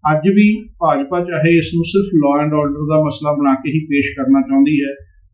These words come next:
ਪਰ ਕਿਤੇ ਨਾ ਕਿਤੇ ਉਂਗਲਾਂ ਭਾਜਪਾ ਤੇ ਵੀ ਉੱਠਦੀਆਂ ਨੇ, ਭਾਰਤ ਦੀਆਂ ਏਜੰਸੀਆਂ ਤੇ ਵੀ ਉੱਠਦੀਆਂ ਨੇ ਕਿ ਕੇਂਦਰ ਸਰਕਾਰ ਏਜੰਸੀਆਂ ਦਾ ਇਸਤੇਮਾਲ ਕਰਕੇ ਪੰਜਾਬ ਦੇ ਵਿੱਚ ਪੋਲਰਾਈਜ਼ੇਸ਼ਨ ਕਰਨਾ ਚਾਹੁੰਦੀ ਹੈ, ਵੋਟਾਂ ਨੂੰ ਵੰਡਣਾ ਚਾਹੁੰਦੀ ਹੈ।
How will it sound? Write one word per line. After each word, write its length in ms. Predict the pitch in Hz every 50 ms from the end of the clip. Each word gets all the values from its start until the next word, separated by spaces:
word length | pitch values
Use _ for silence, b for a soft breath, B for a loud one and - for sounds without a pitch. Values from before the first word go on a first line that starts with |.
| _ _ _
ਪਰ 240 | 160 160 160 165 160
ਕਿਤੇ 400 | 160 - _ 175 175 175 180 170
ਨਾ 120 | 170 170
ਕਿਤੇ 400 | 170 170 160 165 - 165 165 165
ਉਂਗਲਾਂ 460 | - 156 147 147 151 160 160 160 165
ਭਾਜਪਾ 680 | 165 - - - - 156 139 127 120 - - 160 156 156
ਤੇ 200 | 156 160 156 165
ਵੀ 60 | 156
ਉੱਠਦੀਆਂ 420 | - - - 135 139 147 147 147
ਨੇ, 240 | 147 147 147 151 147 - - - - - - -
ਭਾਰਤ 260 | - 147 139 139 139
ਦੀਆਂ 240 | 135 139 151 156 160
ਏਜੰਸੀਆਂ 600 | 160 160 151 131 139 135 - - - 170 160 160
ਤੇ 120 | 160 165 156
ਵੀ 100 | 151 151
ਉੱਠਦੀਆਂ 420 | 143 135 - - 143 143 143 143
ਨੇ 120 | 147 147
ਕਿ 140 | 143 147 151
ਕੇਂਦਰ 380 | - 156 151 143 139 135 151 147
ਸਰਕਾਰ 560 | 143 - 147 135 - - 143 143 143 147 143 - - - 151
ਏਜੰਸੀਆਂ 580 | 143 143 143 139 - - - 165 160 156 156
ਦਾ 140 | 151 151 147
ਇਸਤੇਮਾਲ 500 | 147 - - - 143 135 131 135 139 139
ਕਰਕੇ 560 | 139 143 131 120 - - 147 143 143 139 139 - - - _ _ _ - - - - -
ਪੰਜਾਬ 360 | 156 151 151 143 143 143 143
ਦੇ 160 | - 160 151 143
ਵਿੱਚ 260 | 143 - - - - -
ਪੋਲਰਾਈਜ਼ੇਸ਼ਨ 680 | 147 143 143 139 151 151 143 147 143 - - 147 139
ਕਰਨਾ 340 | 127 139 135 131 139 139 135
ਚਾਹੁੰਦੀ 380 | - 143 139 139 143 151 131 -
ਹੈ, 140 | 143 139 139 - _ - - - _ _ - 139
ਵੋਟਾਂ 300 | 143 139 - 156 147 147
ਨੂੰ 100 | 151 151
ਵੰਡਣਾ 440 | 143 135 131 131 139 143 151 151 147
ਚਾਹੁੰਦੀ 420 | 147 143 135 143 156 147 - 135
ਹੈ। 60 | -